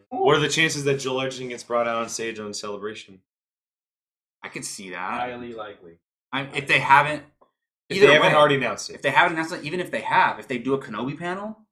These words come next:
Speaker 1: Oh, they're one hundred percent
Speaker 2: he'll,
Speaker 1: doing Kenobi
Speaker 2: he'll be
Speaker 1: panel.
Speaker 2: there.
Speaker 1: Yeah.
Speaker 2: So, and, and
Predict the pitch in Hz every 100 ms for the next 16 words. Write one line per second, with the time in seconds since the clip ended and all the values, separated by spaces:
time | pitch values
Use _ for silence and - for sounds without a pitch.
0 | _ _ - 123 104 98 92 92 92 95
1 | 147 147 92 87 85 87 95 - 156 143
2 | 131 170 104 76 101 92 _ _ _ -
3 | 113 110 - _ _ 127 127 - - 127
4 | 127